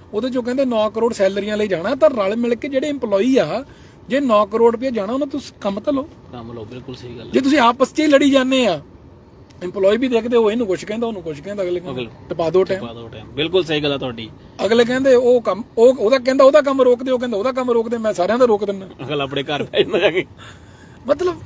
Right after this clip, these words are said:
Speaker 1: ਤੁਸੀਂ ਰਲ ਮਿਲ ਕੇ EMPLOYEES ਤੋਂ ਕੰਮ ਲਓ। ਔਰ ਜਨਤਾ ਕਿੰਨਾ ਟੈਕਸ ਦੇ ਰਹੀ ਹੈ।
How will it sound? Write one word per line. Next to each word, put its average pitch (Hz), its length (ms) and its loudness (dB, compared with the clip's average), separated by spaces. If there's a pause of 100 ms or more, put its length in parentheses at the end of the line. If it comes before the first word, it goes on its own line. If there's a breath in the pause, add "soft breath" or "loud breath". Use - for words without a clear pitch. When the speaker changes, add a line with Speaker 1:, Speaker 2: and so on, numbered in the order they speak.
(340)
Speaker 1:
ਤੁਸੀਂ 262 200 -4
ਰਲ 214 260 0
ਮਿਲ 226 220 -4
ਕੇ 277 200 -6
EMPLOYEES 208 440 -10
ਤੋਂ 220 80 -8
ਕੰਮ 170 260 -10
ਲਓ। 139 200 -12 (480 loud breath)
ਔਰ 254 160 -14 (1120)
ਜਨਤਾ 220 360 -2
ਕਿੰਨਾ 220 240 -6
ਟੈਕਸ - 260 -10
ਦੇ 160 140 -12
ਰਹੀ 156 160 -14
ਹੈ। 147 60 -18